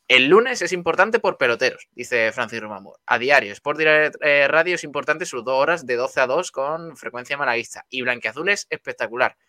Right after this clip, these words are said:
Y luego toque gris de Chris hace una semana muy amena, dice Francis. Que se sabe la programación el tío, ¿eh?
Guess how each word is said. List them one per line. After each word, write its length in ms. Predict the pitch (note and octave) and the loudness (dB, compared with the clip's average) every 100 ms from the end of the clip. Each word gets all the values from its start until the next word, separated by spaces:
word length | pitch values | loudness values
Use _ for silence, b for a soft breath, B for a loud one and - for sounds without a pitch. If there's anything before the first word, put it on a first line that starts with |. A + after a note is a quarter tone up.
| _ - | _ -10
Y 80 | A#2+ | -4
luego 300 | D3 E3 E3 | 0 0 0
toque 420 | E3+ F3 F3 - | -2 0 0 -2
gris 600 | C3+ C#3+ D3+ G3 - - _ _ _ _ - | -12 -8 -4 -4 -6 -10 _ _ _ _ -6
de 360 | C3+ E3 F#3+ | 2 2 2
Chris 400 | - E3 G#3 - | -2 -2 -2 -2
hace 220 | D3+ D3+ D#3+ | -2 -2 -4
una 120 | D#3+ | -6
semana 320 | C#3 D#3+ F#3 | -6 -2 -2
muy 200 | D#3+ F#3+ | -4 -2
amena, 420 | E3 C#3+ B2+ - _ _ _ _ _ _ _ _ _ _ | 0 0 -2 -6 _ _ _ _ _ _ _ _ _ _
dice 600 | - B2 - A#2+ A#2 A2+ | -10 -10 0 4 4 2
Francis. 500 | - F#2 _ - - _ _ _ _ _ _ _ _ - | -2 -12 _ -20 -20 _ _ _ _ _ _ _ _ -10
Que 100 | C#3 | -8
se 120 | G#2+ | -2
sabe 200 | B2 D3+ | 2 4
la 100 | G3 | 4
programación 500 | F#3+ C3+ G#2+ C3+ D#3+ | 4 2 0 -6 -8
el 120 | A2 | -6
tío, 280 | E3 F3 | -4 -4
¿eh? 40 | G2 | -6